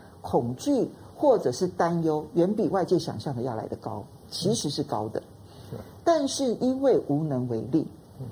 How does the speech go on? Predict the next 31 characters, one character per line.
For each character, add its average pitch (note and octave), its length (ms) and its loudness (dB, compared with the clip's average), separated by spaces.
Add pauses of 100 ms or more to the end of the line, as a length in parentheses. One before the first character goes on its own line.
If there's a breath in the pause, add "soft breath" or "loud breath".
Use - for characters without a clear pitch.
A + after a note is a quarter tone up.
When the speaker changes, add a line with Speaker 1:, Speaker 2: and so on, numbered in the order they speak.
Speaker 1:
所 D4 160 2
以 D4+ 100 2
转 D3+ 280 4
换 G3 240 0
出 F#3 180 -4
来 C3+ 180 0
只 E3+ 260 0
好 F#3 420 0 (140)
说 F3 460 4 (180)
应 A#3+ 200 2
该 G#3+ 160 2
不 G#3 260 4
严 A#2 280 -2
重 E3+ 200 0 (140)
吧。 - 160 -8 (220)
Speaker 2:
嗯。 - 80 -10 (320 loud breath)
Speaker 1:
那 E4+ 100 2
他 E4 120 0
那 E4 80 2
个 C#4+ 80 2
转 D3 240 2
换 G3+ 180 -2
出 A3 140 0
来 D3+ 160 4
就 G3 100 0
是 F#3 120 -2
一 - 140 2
批 C#4 220 0
人 D#3 260 4
冷 E3 260 2
漠， F#3 280 2